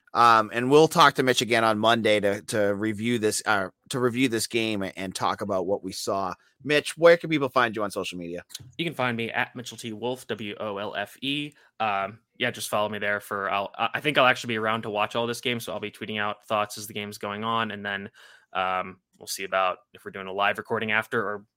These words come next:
Speaker 2: whenever you'll hear my thoughts on how
Speaker 1: Yep.
Speaker 2: this game ends
Speaker 1: We'll
Speaker 2: up.
Speaker 1: let you know on Saturday morning if we can do live after the show,
Speaker 2: Mm-hmm.
Speaker 1: but, um, make sure,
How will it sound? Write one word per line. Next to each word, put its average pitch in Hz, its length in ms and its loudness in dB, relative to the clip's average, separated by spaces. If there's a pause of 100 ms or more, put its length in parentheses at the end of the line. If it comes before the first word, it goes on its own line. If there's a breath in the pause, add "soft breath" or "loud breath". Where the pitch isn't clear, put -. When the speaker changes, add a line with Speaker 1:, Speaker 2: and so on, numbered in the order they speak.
Speaker 2:
whenever 143 280 4
you'll 113 240 2
hear 110 200 -6
my 101 160 -6
thoughts 95 320 -4
on 95 180 -8
how 98 180 -6
Speaker 1:
Yep. 120 120 0
Speaker 2:
this - 160 -12
game 73 280 -10 (140)
ends 147 100 -2
Speaker 1:
We'll 180 100 10
Speaker 2:
up. 180 40 6
Speaker 1:
let 175 160 8
you 165 100 4
know 135 360 8
on 113 240 4
Saturday 104 420 2
morning 92 480 -2
if 92 260 -8
we 98 120 -8
can 98 180 -8
do 95 180 -6
live 85 380 -6
after 82 260 -12
the 80 80 -12
show, 80 300 -8
Speaker 2:
Mm-hmm. 98 60 -14
Speaker 1:
but, 82 200 -10
um, 80 300 -10 (100)
make 104 140 -4
sure, - 160 -4